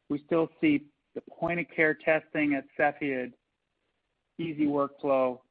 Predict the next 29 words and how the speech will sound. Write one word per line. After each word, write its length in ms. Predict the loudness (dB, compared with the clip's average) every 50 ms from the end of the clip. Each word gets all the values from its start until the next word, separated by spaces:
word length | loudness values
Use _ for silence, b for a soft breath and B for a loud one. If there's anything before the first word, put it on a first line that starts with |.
| _ _ _ _ _ _ _ _ -12
the 80 | -12
right 380 | -10 -8 -4 0 2 2 4 4
answer, 640 | 4 2 2 0 0 -4 -6 -8 -8 -8 -8 -10 -12 _ _ _ _ _ _ _ _ _ _ _ _ _ _ _ _ -14
um, 300 | -12 -12 -12 -12 -12 -14 -16 -18 -20 -20 -20 -20 _ _ _ -20 -20 -20 -14 -8
being 420 | -6 -2 0 2 2 2 0 -2 -2
in, 380 | -4 -6 -6 -6 -4 -4 -6 -6 -8 -12 -16 -14 -12 -12 -10 -8
in, 200 | -6 -4 -4 -4
in, 80 | -4 -4
in 280 | -4 -4 -4 -4 -4 -4 0
short 220 | 2 2 2 2 0 -2
turnaround, 580 | -2 0 0 0 0 0 0 -2 -4 -4 -4
being 360 | -2 0 0 0 0 0 -2 -2
the 180 | -2 -4 -4 -4 -6
solution, 480 | -8 -6 -4 -4 -4 -4 -6 -8 -10 -8 -8
the 120 | -8 -8 -6
durable 440 | -6 -6 -4 -4 -4 -6 -8 -12 -12 _ _ _
solution. 200 | _ -20 -20 -20 -20 -20 _ _ _ _ _ _ _ _ _
And 100 | -20 -20
we 120 | -20 -20 -20 _ -18
see 160 | -18 -18 -18 _ -12
Cepheid 380 | -12 -12 -12 -10 -10 -10 -10 -8
actually 360 | -10 -12 -12 -14 -14 -14 -14
accelerating 880 | -16 -16 -18 _ _ -6 -6 -4 -4 -4 -4 -4 -6 -6 -8 -10 -14 -16
here 220 | -16 -14 -14 -14 -14
to 80 | -16 -20 _ _
forty-five 720 | -14 -12 -12 -12 -14 -12 -8 -6 -4 -4 -4 -6 -8 -10
million 400 | -14 -14 -14 -14 -16 -16 -18 -18 _
tests 240 | -16 -16 -16 -16 -16 _ _ _ -20 _ _ _ _ _ _ _ _ _
versus 220 | -18 -18 -18 -18